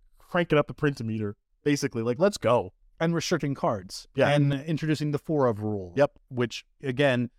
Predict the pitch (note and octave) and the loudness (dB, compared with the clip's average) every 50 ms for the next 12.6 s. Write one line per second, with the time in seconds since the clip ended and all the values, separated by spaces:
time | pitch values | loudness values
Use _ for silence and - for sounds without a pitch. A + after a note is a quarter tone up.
0 | _ _ _ _ _ _ _ C3+ C3 B2 - C#3 B2+ D3 C3+ C#3 B2 - C3 - | _ _ _ _ _ _ _ -6 -4 -2 -2 -2 -2 0 0 0 0 -2 -4 -2
1 | B2+ C3 B2+ A#2+ A#2 B2+ D#3+ D#3+ C#3 B2 B2 - _ _ C#3+ C3 C3+ D3+ C#3 C#3+ | -2 -2 0 0 -2 0 0 0 0 -2 -4 -6 _ _ -4 -2 0 -2 -2 0
2 | D3 D3+ D3+ D3 - C#3+ C#3 C3+ C3+ B2+ B2 A#2+ B2 B2+ B2 B2 A#2 A#2+ C3 C#3 | 0 0 0 0 2 2 2 2 2 0 0 0 -2 -2 -2 -2 0 0 0 0
3 | C3 A2+ G#2 - - A#2+ A2 - C3 C3 C3+ C3 B2 - B2+ B2+ B2 A#2+ A#2+ A#2+ | 0 -2 -8 -10 -10 -12 -6 -4 -2 0 0 0 0 -2 -2 -2 0 -2 -2 -2
4 | A#2+ A#2+ A#2+ - - B2+ A#2+ A2+ B2 A#2+ - B2 A#2+ A#2 A#2 A#2 A#2+ - - A2+ | -2 -2 -2 -2 -2 -4 -2 0 -2 -2 -2 -4 -2 -2 -2 -2 -2 -4 -4 -4
5 | A2+ C#3 F3 E3 B2 A2+ G#2 G2 - - _ _ _ _ _ _ _ _ C#3+ A#2+ | -2 -2 -2 -2 -2 -2 -4 -4 -8 -14 _ _ _ _ _ _ _ _ -4 -2
6 | C3+ A#2+ A#2+ A2+ - B2+ B2+ A#2+ - - A#2+ A#2+ A#2+ A2+ G#2+ A2 - - A#2 B2+ | -2 -2 -2 -2 -2 0 0 0 0 -2 -2 -2 -2 -4 -6 -4 -4 0 0 0
7 | B2 C3 A#2+ B2+ C3 - - G3+ A#3+ - E3 C#3+ B2 A#2+ A#2 A2+ A#2+ A2 A#2+ A2+ | 0 0 -2 -2 -4 -2 -2 -2 -2 0 0 0 0 0 -2 -4 -4 -4 -2 -2
8 | - B2+ - - A#2 B2 B2 A#2+ B2 B2 B2 A2 - A#2+ A#2+ B2 B2 B2 B2 A#2 | -2 -2 -2 -4 -4 -4 -4 -4 -2 -4 -4 -4 -6 -6 -4 -4 -4 -2 -2 -4
9 | A2+ - - _ _ _ _ _ _ _ - D3+ C3 B2 B2+ A#2+ B2+ B2+ A#2+ A2+ | -6 -8 -14 _ _ _ _ _ _ _ -2 -2 0 0 0 0 0 0 0 0
10 | - B2+ - - G#2 F#2+ - C3+ B2 - - - A2+ F#2 - - E2+ _ _ - | -4 -4 -4 -4 -8 -4 -2 -4 -4 -4 -8 -12 -14 -14 -14 -18 -20 _ _ -4
11 | B2 A#2+ - - C#3+ C#3 - - B2 A#2 G#2+ G#2 A2 G#2+ - - A2+ A#2+ A#2+ _ | -4 -4 0 2 2 2 2 2 -2 -4 -2 -2 -4 -4 -4 -6 -8 -8 -10 _
12 | _ _ _ _ _ _ _ _ B2 B2 B2 | _ _ _ _ _ _ _ _ -2 -2 -2